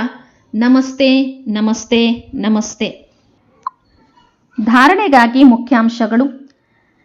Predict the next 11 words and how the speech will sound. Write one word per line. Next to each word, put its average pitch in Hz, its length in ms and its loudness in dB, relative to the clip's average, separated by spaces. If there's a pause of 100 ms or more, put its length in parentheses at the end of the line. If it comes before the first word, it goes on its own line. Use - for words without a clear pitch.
(280)
ಸಂಘದಿಂದ 330 760 4 (100)
ತಮ್ಮನ್ನು 240 560 2
ಬಹಳ 233 400 0
ಸಂಭಾಳನೆ 247 560 4
ಮಾಡಿಕೊಳ್ಳಬೇಕು. 233 1120 0 (580)
ಒಬ್ಬ 269 360 4
ಸತ್ಯ 381 380 -2
ತಂದೆಯ 262 440 2
ಸಂಘವನ್ನೇ 233 680 0
ಮಾಡಬೇಕು. 247 760 0 (380)
ಮಾಯೆಯ 240 600 4